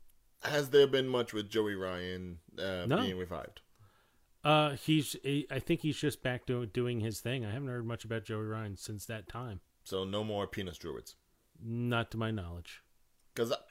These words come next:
Speaker 1: I mean, if it were me, I would personally appreciate them going full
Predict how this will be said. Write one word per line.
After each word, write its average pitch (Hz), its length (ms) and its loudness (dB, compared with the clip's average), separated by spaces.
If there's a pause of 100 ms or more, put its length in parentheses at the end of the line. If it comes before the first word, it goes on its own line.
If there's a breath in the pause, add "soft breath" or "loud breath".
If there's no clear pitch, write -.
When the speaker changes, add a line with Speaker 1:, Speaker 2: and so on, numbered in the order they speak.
(140)
Speaker 1:
I 123 60 0
mean, 135 360 -2 (1160)
if 143 160 2
it 196 60 2
were 226 120 6
me, 143 320 -2 (500)
I 113 100 4
would 131 120 4
personally 156 380 -2
appreciate 120 640 -4
them 107 180 -2
going 107 320 0 (260)
full 131 600 4